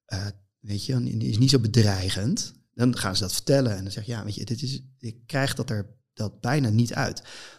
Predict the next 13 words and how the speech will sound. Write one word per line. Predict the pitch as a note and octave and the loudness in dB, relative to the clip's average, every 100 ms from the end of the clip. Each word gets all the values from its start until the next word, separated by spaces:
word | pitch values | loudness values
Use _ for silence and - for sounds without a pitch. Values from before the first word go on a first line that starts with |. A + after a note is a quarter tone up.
| _ _ _ | _ _ _
Maar | - A2+ | -2 0
wat | F3 | 2
ik | B2+ | 0
dus | A#2 | 0
ook | D#3 G3+ D#3 | 4 4 4
dan | A2 | 2
terugkrijg, | A#2+ A2 G2 G2+ C3 - _ | 2 -2 -2 -4 -6 -12 _
is | - B2+ - _ _ _ _ | -12 -12 -12 _ _ _ _
als | B2+ B2 | -4 -2
er | A#2+ | -2
een | A#2+ A#2 | -2 -2
situatie | - - B2 C#3 E3+ - | 0 0 2 2 2 0
ontstaat | - A2 - - G#2+ - - | -2 -2 -2 -4 -6 -8 -12